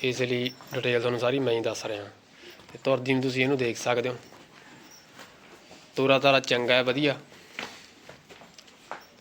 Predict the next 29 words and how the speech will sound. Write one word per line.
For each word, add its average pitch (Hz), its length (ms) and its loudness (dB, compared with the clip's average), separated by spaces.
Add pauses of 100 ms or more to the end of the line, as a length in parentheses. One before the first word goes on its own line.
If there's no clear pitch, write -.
(140)
ਸਿੰਘ 135 340 2
ਕੁੰਡੇ 131 360 2
ਆ 113 100 2
ਜਮਾਂ, 117 200 -6 (160)
ਮੋੜ 131 200 4
ਲਾ। 123 120 -2 (2250)
ਫੇਸ 131 300 -2
ਸੋਹਣਾ 151 260 4
ਹੈਗਾ, 147 240 2 (1400)
ਬਾਡੀ 127 300 0
ਬਾਂਤਰ 131 320 0
ਚੰਗੀ 123 420 0
ਹੈਗੀ। 131 220 2 (1500)
ਬਸ 131 180 -2
ਥੋੜ੍ਹੀ 170 420 6
ਜਿਹੀ 147 100 4
ਸੰਭਾਲ 147 320 6
ਦੀ 127 80 0
ਲੋੜ 123 260 2
ਹੈਗੀ 104 220 -6 (560)
ਤੇ 120 120 -6
ਤਕਰੀਬਨ 131 440 2
ਗੱਭਣ 135 280 4
ਹੋਣ 135 220 4
ਦੇ 139 100 2
ਲਾਇਕ 117 320 4
ਹੀ 117 100 -2
ਆ 107 40 -2
ਇਹ। 98 140 -4